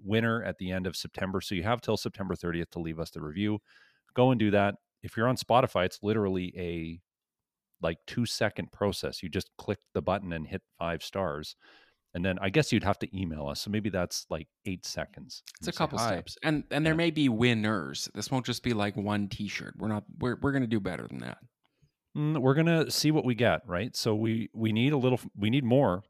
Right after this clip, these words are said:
Speaker 1: We, we've been out, out for a week talking about this. We need more engagement from you. So go leave the review. It would mean the world to us.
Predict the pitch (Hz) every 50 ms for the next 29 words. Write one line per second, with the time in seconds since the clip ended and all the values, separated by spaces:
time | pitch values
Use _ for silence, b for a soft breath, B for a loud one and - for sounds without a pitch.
0 | _ _ _ - 92 90 92 85 95 101 98 - - 107 107 117 127 - - _
1 | _ 120 120 - - - 135 123 113 107 104 110 120 - - - 117 113 110 -
2 | 123 104 85 92 - - - 92 101 - - 110 92 92 107 113 107 110 113 107
3 | 101 101 87 90 90 87 - 101 87 - - 92 87 87 85 - - - 131 127
4 | 123 123 113 98 104 92 90 80 90 90 92 92 - 95 90 87 92 101 104 95
5 | 92 87 92 90 87 - - 120 120 120 117 - -